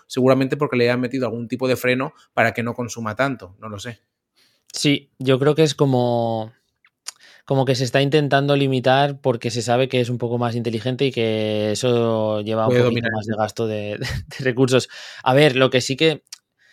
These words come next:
Speaker 2: si vamos a, si lo piensas en bruto, creo que la versión ba-, gratuita funciona bastante, de una forma lo suficientemente buena como para que no te merezca la pena el pasarte a, a
Speaker 1: Sí.
Speaker 2: versión cuatro punto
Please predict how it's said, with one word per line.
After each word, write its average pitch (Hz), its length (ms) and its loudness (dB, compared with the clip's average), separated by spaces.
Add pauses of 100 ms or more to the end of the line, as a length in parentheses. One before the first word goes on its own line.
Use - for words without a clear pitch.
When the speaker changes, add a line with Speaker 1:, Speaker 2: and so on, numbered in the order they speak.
(260)
Speaker 2:
si 135 600 0
vamos 147 340 2
a, 135 600 2
si 135 140 -4
lo 127 120 0
piensas 139 320 -2
en 143 140 -2
bruto, 143 560 0 (460)
creo 135 200 0
que 123 800 0
la 117 100 0
versión 117 360 -4
ba-, 131 160 2
gratuita 127 720 0
funciona 120 640 0
bastante, 113 1200 -4 (140)
de 127 120 -2
una 135 140 2
forma 123 300 -2 (420)
lo 135 100 -4
suficientemente 139 600 0
buena 156 320 0
como 135 240 -2
para 117 200 2
que 110 80 -8
no 113 120 -6
te 123 140 0
merezca 117 300 -4
la 113 140 0
pena 120 280 0
el 117 100 -2
pasarte 110 420 -2
a, 101 280 -2
a 101 380 -6
Speaker 1:
Sí. 98 120 -2 (380)
Speaker 2:
versión 117 220 -6
cuatro 107 280 -4
punto - 460 -16